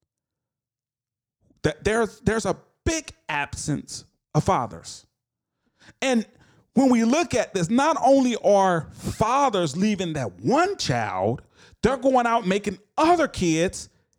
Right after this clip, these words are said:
and they're leaving those children as well.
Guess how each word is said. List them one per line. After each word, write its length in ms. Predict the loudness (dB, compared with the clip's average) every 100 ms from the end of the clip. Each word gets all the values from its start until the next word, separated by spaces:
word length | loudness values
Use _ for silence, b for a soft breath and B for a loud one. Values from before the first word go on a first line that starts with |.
| -2
and 120 | 2
they're 120 | 2
leaving 500 | 2 0 0 -2 -6 -2
those 540 | 0 4 4 4 -2
children 600 | -8 -2 2 2 0 -4
as 160 | -4 -2
well. 320 | -2 -4 -12